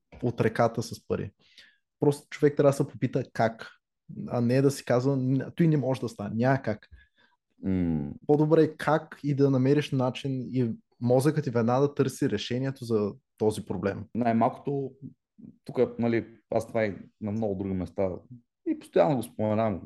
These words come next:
Speaker 2: в разговори с приятели, нали, тук има едно много, много, много, много ключово нещо, се казва проактивност. Ако ти си проактивен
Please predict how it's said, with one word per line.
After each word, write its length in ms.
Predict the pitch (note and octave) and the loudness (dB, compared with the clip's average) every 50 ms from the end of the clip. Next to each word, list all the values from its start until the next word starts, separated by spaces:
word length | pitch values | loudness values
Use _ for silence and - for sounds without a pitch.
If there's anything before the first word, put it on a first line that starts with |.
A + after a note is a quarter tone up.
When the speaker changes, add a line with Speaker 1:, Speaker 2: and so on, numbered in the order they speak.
| - | -10
Speaker 2:
в 80 | D#2+ - | -6 -2
разговори 360 | G#2 G#2+ G#2+ G#2 G2+ F#2 D#2+ | 0 0 0 0 -2 -4 -6
с 100 | - - | -6 -8
приятели, 420 | - - B1+ C2+ - - - - - - - - - _ _ _ _ _ _ - | -6 -4 -4 -2 -2 -2 -4 -4 -4 -8 -20 -20 -20 _ _ _ _ _ _ -10
нали, 300 | - D3+ - - - D3+ | -10 -8 -6 -8 -8 -6
тук 140 | - D3+ - | -6 -4 -2
има 200 | D3+ C#3+ C#3 C3 | 0 2 2 2
едно 160 | B2 C3 C3+ | 4 4 4
много, 420 | B2+ B2 B2+ B2 A2+ G#2 G#2 G#2 G2+ | 4 4 2 2 0 -2 -6 -8 -8
много, 280 | - B2 A#2+ A#2 G#2+ A2 | -4 -2 0 0 0 0
много, 280 | G#2+ G#2 G#2+ G#2 F#2+ G2 | 0 0 0 0 0 0
много 380 | G#2 G#2 G2+ F#2+ F#2 F#2 - _ - - | 0 0 0 0 -2 -4 -8 _ -6 -4
ключово 320 | G#2+ F2+ - - E2 F#2 | -4 -4 -2 -2 0 2
нещо, 240 | B2 D3+ D3 D3+ - | 2 2 0 -2 -6
се 160 | - - - | -10 -8 -2
казва 200 | - A#2 A2 - _ - - | 0 0 -2 -2 _ -6 -2
проактивност. 640 | G#2 G2+ E2+ - - - - F2+ E2+ D#2+ D#2+ - _ _ _ _ _ _ _ _ _ _ _ _ _ _ - | 0 0 0 0 -4 -6 -6 -4 -4 -6 -8 -12 _ _ _ _ _ _ _ _ _ _ _ _ _ _ -2
Ако 240 | - - - - | -2 -2 -2 -4
ти 120 | - - D3 | -10 -10 -10
си 180 | - - _ - - | -10 -10 _ -6 0
проактивен 680 | - C3 A2+ - - - C3 A#2+ B2 A#2+ A#2+ A#2+ - | 2 2 2 2 0 -2 0 2 2 2 0 0 -2